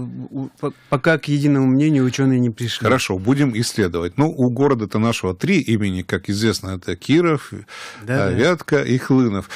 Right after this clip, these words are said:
Speaker 2: Но с Кировым все понятно. То есть Сергей Миронович, так сказать, дал, э, путевку <laughs> своим именем в жизнь. А вот, э, название Хлынов, что оно означает?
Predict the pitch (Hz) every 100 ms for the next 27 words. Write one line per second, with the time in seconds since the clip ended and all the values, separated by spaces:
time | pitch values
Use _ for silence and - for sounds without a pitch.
0 | - 127 131 - - 165 175 165 135 151
1 | 135 110 85 85 85 - - - 98 120
2 | 104 113 175 156 131 - - - - 101
3 | 95 98 120 104 - - - - - 113
4 | 98 95 92 - - 120 135 117 - 104
5 | - - 113 - 127 117 120 120 110 101
6 | 107 107 113 98 90 - - - 101 117
7 | 135 117 - 131 127 120 127 127 147 139
8 | 135 - 151 113 92 - - 127 120 110
9 | 90 90 - 92